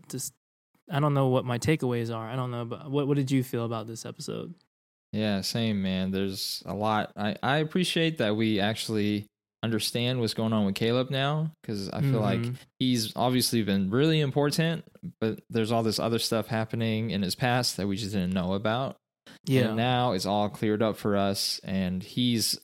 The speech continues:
Speaker 2: set up well for the finale and then wh-, whatever he's gonna go and do. So,
Speaker 1: Right.
Speaker 2: you know, I, I, I think it was interesting. Um, but yeah, there's just, like, so much happening, which kinda makes sense 'cause it's the episode before the finale. So they're, like, setting up
Speaker 1: Yeah.
Speaker 2: everything,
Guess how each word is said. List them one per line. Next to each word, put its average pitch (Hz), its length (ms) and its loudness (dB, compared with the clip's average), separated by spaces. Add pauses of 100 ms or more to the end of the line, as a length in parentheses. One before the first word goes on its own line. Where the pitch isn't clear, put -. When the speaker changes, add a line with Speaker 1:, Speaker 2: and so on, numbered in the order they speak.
Speaker 2:
set 113 240 0
up 104 120 2
well 113 560 4
for 104 200 -4
the 95 100 0
finale 113 600 2
and 101 100 2
then 101 80 2
wh-, 101 140 -2
whatever 104 240 0
he's 101 120 -2
gonna 95 120 -2
go 95 140 2
and 87 100 -2
do. 101 400 2 (480)
So, 101 400 0
Speaker 1:
Right. 117 200 0
Speaker 2:
you 165 100 0
know, 175 100 0
I, 139 180 0
I, 131 260 -2
I 151 40 -2
think 190 180 0
it 160 40 4
was 110 260 -2 (420)
interesting. 123 680 -2
Um, 98 580 0 (420)
but 113 80 2
yeah, 98 220 4
there's 113 240 0
just, 113 200 -2
like, 92 220 -2 (160)
so 123 280 0
much 113 420 -2 (100)
happening, 107 720 0 (260)
which - 260 -4
kinda 190 220 2
makes 175 200 2
sense 127 300 0
'cause 107 200 0
it's 98 140 -2
the - 100 -4
episode 107 440 0
before 101 300 -2
the 95 80 -6
finale. 123 640 0
So - 200 -6
they're, 98 120 0
like, 82 160 -4
setting 113 320 2
up 107 140 0
Speaker 1:
Yeah. 117 60 4
Speaker 2:
everything, 117 540 0